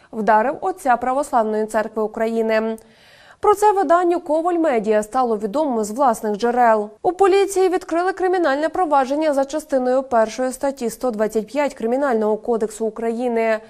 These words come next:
Це умисне легке тілесне ушкодження, що карається штрафом до п'ятдесяти неоподатковуваних мінімумів доходів громадян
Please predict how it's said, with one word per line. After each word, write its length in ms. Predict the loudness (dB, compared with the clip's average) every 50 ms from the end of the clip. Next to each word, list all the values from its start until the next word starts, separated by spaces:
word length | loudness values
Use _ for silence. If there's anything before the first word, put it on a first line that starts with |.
| -20 -20 _ _
Це 160 | -2 -2 -2
умисне 600 | 0 0 -2 -2 -2 0 -2 -2 -4 -4 -4 -4
легке 360 | -2 -2 -4 -4 -4 -4 -4 -2
тілесне 460 | -2 -2 0 0 0 0 -2 -8 -10
ушкодження, 840 | -10 -10 -12 -8 -2 0 0 0 2 0 0 2 2 2 2 0 -4 -10 -10
що 180 | -4 -4 0
карається 560 | 4 4 4 6 6 4 2 0 -2 -4 -6
штрафом 560 | -6 -4 -2 2 4 4 4 4 2 -2 0 0
до 140 | 0 -2
п'ятдесяти 680 | -2 -2 -6 -4 -4 -4 -4 -4 -6 -2 0 -2 0 0
неоподатковуваних 1300 | 0 0 0 0 0 0 0 0 0 -2 -2 0 2 4 4 4 2 0 -2 -2 -2 -4 -4 -4 -4
мінімумів 500 | -4 -2 -2 0 0 0 0 0 -2 0
доходів 520 | -2 -4 -4 -2 -2 -2 0 2 0 0
громадян 580 | 0 -2 -2 -2 -2 2 2 2 2 2 0